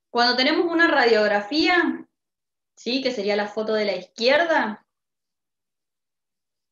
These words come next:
siempre, tanto en la radiografía como en la tomografía, vamos a ver de color blanco y de color negro.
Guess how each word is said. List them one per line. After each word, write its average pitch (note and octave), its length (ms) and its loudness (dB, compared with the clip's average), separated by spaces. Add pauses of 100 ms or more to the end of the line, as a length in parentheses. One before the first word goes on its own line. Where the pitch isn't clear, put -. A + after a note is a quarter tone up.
(220)
siempre, C#4 480 0
tanto C4 180 2
en C4 60 0
la A#3+ 60 2
radiografía A3+ 540 0
como A#3+ 160 -2
en A3 60 -2
la G#3 100 0
tomografía, G#3 640 -2
vamos C4+ 180 -2
a G3+ 60 -2
ver G3+ 120 2
de G#3 120 0
color G#3 240 0
blanco D4+ 440 0
y C4 100 -2
de G#3+ 120 0
color G3 300 0
negro. E3 440 -10